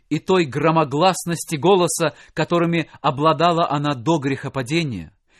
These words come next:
и уже далеко не с той мощью вершит она свою власть в городе под названием «Человеческая душа». Именно потому,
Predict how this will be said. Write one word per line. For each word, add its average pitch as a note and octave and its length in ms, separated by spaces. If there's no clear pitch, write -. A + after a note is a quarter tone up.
и C3 120
уже C3+ 240
далеко F#3 720
не D3 180
с - 240
той G#3+ 220
мощью E3+ 680
вершит C3+ 580
она D3 300
свою C3+ 400
власть C3 540
в G#2 180
городе C#3+ 580
под B2 160
названием A2+ 720
«Человеческая B2 880
душа». B2 460
Именно G3 460
потому, F3+ 580